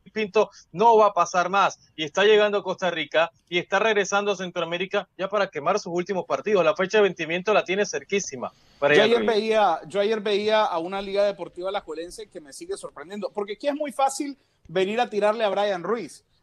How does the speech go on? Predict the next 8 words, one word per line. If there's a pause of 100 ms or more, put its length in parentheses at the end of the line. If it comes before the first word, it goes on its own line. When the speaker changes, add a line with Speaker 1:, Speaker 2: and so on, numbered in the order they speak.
Speaker 2:
pero
hay
futbolistas
en
el
funcionamiento
de
Karevich